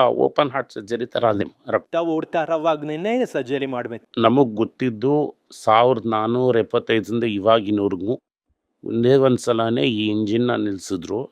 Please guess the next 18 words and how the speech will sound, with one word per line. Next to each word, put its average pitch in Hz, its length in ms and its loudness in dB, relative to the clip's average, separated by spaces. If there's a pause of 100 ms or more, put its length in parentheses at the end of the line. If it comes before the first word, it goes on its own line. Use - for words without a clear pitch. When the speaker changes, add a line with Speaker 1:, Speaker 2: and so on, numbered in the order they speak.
Speaker 1:
ಏ, 127 280 2
ಆ, 107 240 4
ಪಾಲ್ 117 380 6
ವಾಲ್ಕರ್ 110 500 2
ನೈನ್ಟೀನ್ 113 480 -2
ಏಯ್ಟಿಯಲ್ಲಿ 113 540 0
ಮಾಡಿದ್ದು. 92 440 -4 (800)
ಓಕೆ 104 220 4
ಸರ್, - 420 -16
ಗೋಲ್ಡ್ 135 360 2
ಬೆಲೆ 127 320 -2
ಮೂವತ್ತೆಂಟು 117 640 -4
ಪರ್ಸೆಂಟ್ 120 380 -8
ಕಡಿಮೆ 104 300 -8
ಆಗುತ್ತೆ 104 340 -8
ಅಂತ 110 160 -8
ಹೇಳಿದ್ದೆ 110 480 -4
ತರ, 95 200 -8